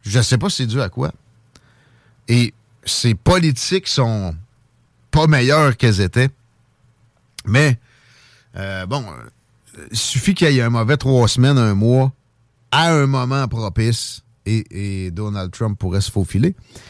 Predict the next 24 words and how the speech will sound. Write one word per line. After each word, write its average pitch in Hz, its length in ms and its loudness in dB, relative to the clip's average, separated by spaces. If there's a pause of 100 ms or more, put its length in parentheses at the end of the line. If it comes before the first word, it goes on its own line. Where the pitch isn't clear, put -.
(160)
Il 123 60 -2
y - 20 4
a 131 80 4
d'autres 277 300 0
accusations 156 680 2
encore 143 300 0
sur 117 140 -6
le 98 60 -10
dos, 123 220 -10
par 113 160 -10
exemple, 117 380 -12
qui - 100 -20
pourraient 110 340 -8
venir, 131 460 0 (500)
notamment 143 340 4
l'histoire 208 680 2 (960)
des 113 300 2
papiers 120 580 0
qui - 140 -2
auraient 87 240 0
amené 92 420 2
de 156 60 0
la 98 120 4
Maison-Blanche 120 1000 0